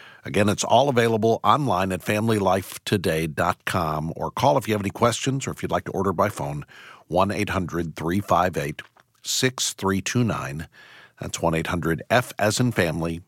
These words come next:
L as in life, and then the word today. You know, as we're now a few weeks away from the end of two thousand seventeen, we've started to look back at how God has been at work through the ministry of Family Life Today in the last twelve months.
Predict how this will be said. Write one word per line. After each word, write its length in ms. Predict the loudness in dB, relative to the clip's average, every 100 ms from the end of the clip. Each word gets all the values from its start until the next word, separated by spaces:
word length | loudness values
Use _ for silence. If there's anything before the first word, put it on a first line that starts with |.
| -4
L 320 | 0 2 0
as 200 | -2 -2
in 100 | -2
life, 380 | -2 -2 -4 -10 -20 -20 -20 _ -6
and 140 | -4
then 120 | -2
the 80 | -4
word 440 | -6 -8 -8 -10 -14 _ -8
today. 560 | -6 -2 -4 -4 -12 -16 _ _ -20 -20 -20 -20 -20 -20 -20 _ _ -14 -10
You 200 | -2 2
know, 160 | 4 2
as 120 | 2
we're 260 | 2 0 -2 _
now 220 | 0 0
a 60 | 0
few 180 | 0 0
weeks 220 | 0 0
away 220 | 2 0
from 140 | 0
the 100 | -2
end 100 | 0
of 80 | -2
two 140 | -2 0
thousand 380 | 0 0 -4 0
seventeen, 680 | 0 -2 -4 -2 0 -2 -6 -16 -20 -20 -4
we've 160 | -2 2
started 320 | 2 2 0
to 80 | 0
look 200 | 0 2
back 300 | 0 0 -2
at 140 | -6 -8 -18 -20 _ _
how 220 | -4 0 0
God 280 | 2 0 0
has 180 | -2
been 120 | -2 -4
at 80 |
work 220 | -2 -2 -2
through 160 | -4
the 80 | -2
ministry 340 | 0 0 0
of 80 | -2
Family 280 | 0 0 0
Life 220 | 0 0
Today 360 | -2 -2 0 0
in 100 | 0
the 80 | 0
last 240 | -2 -2
twelve 340 | -2 -2 0 0
months. 360 | 0 0 -6